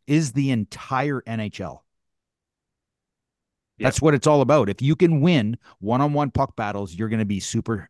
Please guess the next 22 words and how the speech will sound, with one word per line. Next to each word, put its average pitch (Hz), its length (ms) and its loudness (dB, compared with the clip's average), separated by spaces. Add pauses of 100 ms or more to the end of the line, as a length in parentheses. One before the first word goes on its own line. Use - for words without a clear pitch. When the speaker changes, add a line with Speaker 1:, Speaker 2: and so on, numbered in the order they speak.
(160)
Speaker 1:
gritty 117 400 4
and 101 120 2
tough - 260 -6
to - 40 -16
play 90 220 -6
against. - 440 -18 (1080)
Speaker 2:
I 120 120 2
would 139 140 4
like 117 180 0
to 113 60 0
see 123 180 -4
the 101 60 -8
stats 110 460 -2
on 101 280 -8
whoever 110 420 0
wins 107 240 -6
the 110 80 -10
most 104 400 -6
one-on-one 104 460 -6
puck 107 240 -6
battles, 98 520 -4 (440)
um, 95 580 -6